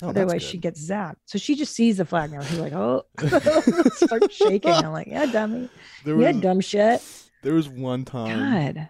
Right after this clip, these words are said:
Speaker 2: God.
Speaker 1: uh, where I think my dog, like, we had a really shitty wooden gate.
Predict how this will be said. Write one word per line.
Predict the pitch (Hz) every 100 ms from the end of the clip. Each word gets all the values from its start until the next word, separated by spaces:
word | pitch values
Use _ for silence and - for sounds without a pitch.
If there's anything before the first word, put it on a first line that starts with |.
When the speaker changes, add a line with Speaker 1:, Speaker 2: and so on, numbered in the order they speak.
| _ -
Speaker 2:
God. |
Speaker 1:
uh, | 120 113 113 113 110 110 110 110 - _ _ -
where | 127 127 123 120 117 - _ _ _ _ _ _
I | -
think | - 147 151
my | 160
dog, | 123 110 113 123
like, | 117 151
we |
had | 151
a |
really | 123 135 139
shitty | - 143 127
wooden | 107 123 98
gate. | 95 107